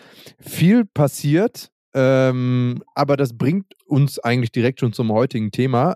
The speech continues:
ähm, denn nachdem wir jetzt zuletzt ja mal so wieder ein bisschen gesabbelt und gelabert haben, äh, standen wir jetzt auch weiter im Austausch, was ansteht und, äh, trotz Job haben wir jetzt ein sehr gutes Thema, glaub ich, heute gefunden,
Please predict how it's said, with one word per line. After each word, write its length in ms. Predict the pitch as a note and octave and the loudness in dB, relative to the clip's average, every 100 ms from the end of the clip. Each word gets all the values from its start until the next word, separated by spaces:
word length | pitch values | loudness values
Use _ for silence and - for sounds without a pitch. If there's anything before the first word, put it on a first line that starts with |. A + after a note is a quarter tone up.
| - | -2
ähm, 600 | A2+ A2 A2+ A2+ A2+ A2+ - - - - | 0 2 0 0 -2 -6 -14 -20 -20 -18
denn 240 | G#2 B2+ | -2 -2
nachdem 340 | C3 B2+ C#3 D3 | 0 -2 -2 0
wir 100 | C3+ | 0
jetzt 200 | B2+ - | -2 -4
zuletzt 260 | B2+ F#3 | -4 -2
ja 100 | C#3+ | -4
mal 120 | B2 B2 | -2 -2
so 140 | A#2 | -2
wieder 160 | A#2+ A#2+ | 0 0
ein 100 | A#2 | -2
bisschen 460 | - B2+ A2+ A2+ - | -4 -2 -2 -4 -6
gesabbelt 500 | A2 G#2 A#2+ D#3 D3 | -6 -2 0 0 -2
und 180 | C3+ A#2+ | -4 -4
gelabert 460 | A2 G2+ B2+ C#3+ | -2 0 0 0
haben, 400 | C3+ C3 C3+ C#3 - - - _ _ | 0 0 0 -4 -8 -16 -20 _ _
äh, 100 | G#2+ | -4
standen 260 | A2+ C3+ C3+ | -2 -2 -2
wir 40 | |
jetzt 100 | G#2+ | -2
auch 120 | A2 | 0
weiter 220 | A2+ B2+ | 0 0
im 100 | G#2+ | -2
Austausch, 520 | G2+ C3 - B2 A#2+ A#2 | 0 -2 0 -2 0 -4
was 140 | G2+ - | -6 -6
ansteht 680 | B2+ D3 - C3+ C#3+ C#3 | -4 -4 -2 0 2 0
und, 400 | - A#2+ A2 G#2+ | -2 -2 0 -2
äh, 220 | F#2+ G2+ G#2+ | -2 -2 -4
trotz 440 | - C3 - - _ _ - | -4 -4 -4 -16 _ _ -8
Job 420 | A#2 B2+ - - - _ _ - | 0 0 0 -12 -20 _ _ -8
haben 180 | A#2 C#3 | -2 0
wir 80 | |
jetzt 220 | C#3+ - G#2+ | 0 -2 -6
ein 180 | G#2+ | -6
sehr 400 | G2+ B2 D3 E3 G#3 _ _ | -2 0 2 0 -4 _ _
gutes 240 | D#3+ F#3+ | -2 -2
Thema, 260 | - A#2+ A2 | 0 -2 0
glaub 200 | G2+ G2 | -2 -4
ich, 80 | G2+ | -4
heute 220 | G2 G2+ | -4 -4
gefunden, 580 | F#2 A#2+ B2 G#2+ A2+ | -4 -2 -2 -4 -6